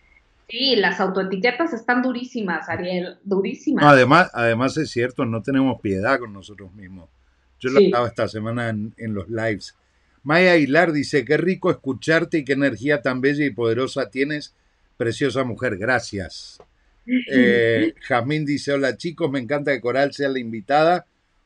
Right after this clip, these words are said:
Speaker 2: conozco su trabajo y es admirable". Vamos a hablar un rato largo con Coral, así que espero que tengan
Speaker 1: <laughs>
Speaker 2: preguntas, todas las que quieran.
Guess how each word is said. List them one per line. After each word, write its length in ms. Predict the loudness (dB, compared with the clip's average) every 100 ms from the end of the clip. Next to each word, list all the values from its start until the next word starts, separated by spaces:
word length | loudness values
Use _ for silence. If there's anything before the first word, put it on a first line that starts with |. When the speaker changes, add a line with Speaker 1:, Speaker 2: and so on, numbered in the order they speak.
| -6
Speaker 2:
conozco 420 | -2 -2 -2 -4
su 200 | -4 -4
trabajo 480 | -2 0 0 -2 -2
y 100 | -2
es 180 | -4
admirable". 680 | -4 -4 -6 -4 -4 -4 -8 -10 _ _ -4
Vamos 240 | -2 2
a 60 | 2
hablar 220 | 4 2
un 120 | 0
rato 320 | -2 0 0
largo 540 | 2 4 4 2 -2 -4
con 180 | -8
Coral, 320 | -6 -2 -2 -2
así 280 | -4 -8
que 280 | -10 -8 -8 _ _ _ _ -16
espero 400 | -10 -6 -4 -2
que 80 | -2
tengan 460 | -4 -4 -4 -6
Speaker 1:
<laughs> 40 | -6
Speaker 2:
preguntas, 960 | -6 0 0 0 -2 -4 -6 -8 -14 -4
todas 280 | 0 0
las 160 | 0 -4
que 220 | -6 -14
quieran. 460 | -8 -6 -4 -8